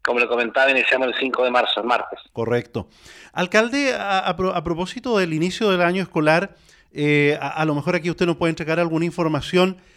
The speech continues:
Speaker 2: Eh, ¿se le echó una manito de gato a los colegios durante las vacaciones? ¿Qué información hay al respecto, alcalde?
Speaker 1: Sí, nosotros arre-, eh,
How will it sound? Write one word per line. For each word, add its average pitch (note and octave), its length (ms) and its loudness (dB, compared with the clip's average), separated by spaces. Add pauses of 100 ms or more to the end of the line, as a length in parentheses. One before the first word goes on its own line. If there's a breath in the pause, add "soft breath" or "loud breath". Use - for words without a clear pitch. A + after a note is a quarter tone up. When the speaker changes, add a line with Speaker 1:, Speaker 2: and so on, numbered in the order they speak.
(160 soft breath)
Speaker 2:
Eh, D3 720 2
¿se D#3+ 180 -6
le D3+ 60 0
echó G3 160 -2
una B3+ 120 2
manito A3+ 320 0
de G3 100 2
gato A3 240 2
a - 20 4
los A#3 100 0
colegios G#3 720 -2
durante G#3 320 0
las F#3+ 100 2
vacaciones? F#3 540 -2
¿Qué - 80 -8
información G#3+ 480 -2
hay F#3 120 2
al E3+ 80 0
respecto, D3 420 0
alcalde? C#3 420 -2 (960 loud breath)
Speaker 1:
Sí, G3 180 0
nosotros E3 420 2
arre-, A#2 320 2
eh, G2 960 2